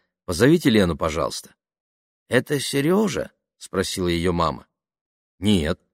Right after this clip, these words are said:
сказал я и назвал себя. Она позвала Лену, я задал свой вопрос, получил ответ:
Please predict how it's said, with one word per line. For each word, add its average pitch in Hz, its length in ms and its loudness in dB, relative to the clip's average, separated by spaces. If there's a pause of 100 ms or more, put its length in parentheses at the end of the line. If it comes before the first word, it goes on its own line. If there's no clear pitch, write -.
(160)
сказал 82 480 -4
я 104 240 -2
и 104 160 -8
назвал 85 460 -2
себя. - 360 -14 (1120)
Она 156 260 2
позвала 90 520 2
Лену, 113 440 0 (360)
я 135 160 4
задал 87 380 2
свой 90 280 -2
вопрос, 147 480 2
получил 90 480 -4
ответ: 151 540 0